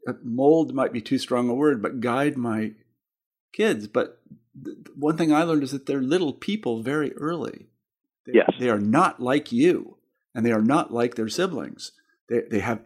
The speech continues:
Speaker 1: independent personalities that you did not put in them. <laughs>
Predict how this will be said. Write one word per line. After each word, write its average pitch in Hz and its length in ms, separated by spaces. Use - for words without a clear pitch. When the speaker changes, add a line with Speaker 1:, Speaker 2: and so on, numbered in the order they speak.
Speaker 1:
independent 127 800
personalities 139 960
that - 180
you 139 220
did 151 220
not 139 260
put 123 160
in 165 160
them. 98 340
<laughs> - 80